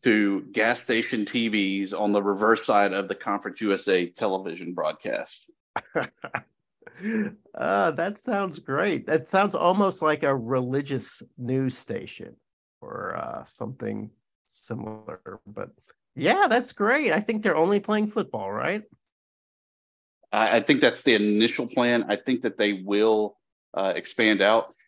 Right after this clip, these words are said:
Speaker 1: It, it's interesting, though, to, to see, is this what other conferences and people were talking about back in two thousand when the Sun Belt said, "Hey,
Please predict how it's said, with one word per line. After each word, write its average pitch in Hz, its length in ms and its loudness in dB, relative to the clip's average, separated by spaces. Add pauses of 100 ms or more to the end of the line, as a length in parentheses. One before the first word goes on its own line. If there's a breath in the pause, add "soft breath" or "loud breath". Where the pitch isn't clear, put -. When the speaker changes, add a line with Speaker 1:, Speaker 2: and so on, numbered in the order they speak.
(140 soft breath)
Speaker 1:
It, 135 240 -4
it's 151 280 0
interesting, 185 640 2
though, 127 280 4 (240)
to, 110 300 -4
to 120 100 -6
see, 110 360 -2
is 104 140 0
this 175 280 0
what 170 220 -2 (200)
other 107 300 -2
conferences 98 760 -4
and 95 160 -4
people 104 320 -4
were 95 160 0
talking 101 480 0
about 95 420 2
back 92 280 -6
in 92 180 -6
two 113 220 -6
thousand 98 560 2 (440)
when 104 180 4
the 95 100 2
Sun 107 220 0
Belt 101 220 4
said, 101 320 2
"Hey, 104 460 0